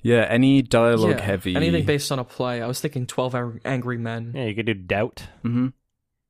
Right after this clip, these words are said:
Speaker 2: Doubt,
Speaker 3: You know, it's
Speaker 2: right.
Speaker 3: based off of a play. Yeah, twelve Angry Men's a good example, you're right.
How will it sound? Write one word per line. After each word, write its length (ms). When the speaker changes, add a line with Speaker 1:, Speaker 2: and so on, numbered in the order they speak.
Speaker 2:
Doubt, 340
Speaker 3:
You 160
know, 140
it's 80
Speaker 2:
right. 60
Speaker 3:
based 240
off 120
of 140
a 20
play. 260
Yeah, 200
twelve 200
Angry 280
Men's 240
a 40
good 140
example, 420
you're 120
right. 220